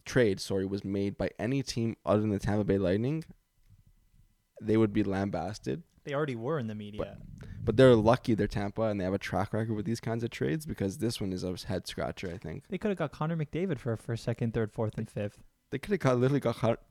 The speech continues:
Speaker 1: Tyler Bertuzzi.
Speaker 2: Yeah. Or maybe Patrick Kane.
Speaker 1: Yeah.
Speaker 2: Or they could have maybe thrown in another first and maybe got Timo Meier.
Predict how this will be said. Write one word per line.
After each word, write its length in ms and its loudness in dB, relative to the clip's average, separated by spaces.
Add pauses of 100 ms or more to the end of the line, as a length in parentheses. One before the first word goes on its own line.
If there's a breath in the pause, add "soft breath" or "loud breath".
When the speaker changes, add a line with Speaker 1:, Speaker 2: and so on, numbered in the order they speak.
Speaker 1:
Tyler 240 6
Bertuzzi. 520 0
Speaker 2:
Yeah. 140 -10 (300)
Or 180 4
maybe 380 0
Patrick 380 -2
Kane. 380 -6
Speaker 1:
Yeah. 320 0
Speaker 2:
Or 120 6
they 140 2
could 220 0
have 140 4
maybe 380 0
thrown 300 2
in 100 4
another 280 2
first 500 -2
and 300 -6
maybe 280 -2
got 200 2
Timo 300 -6
Meier. 280 -2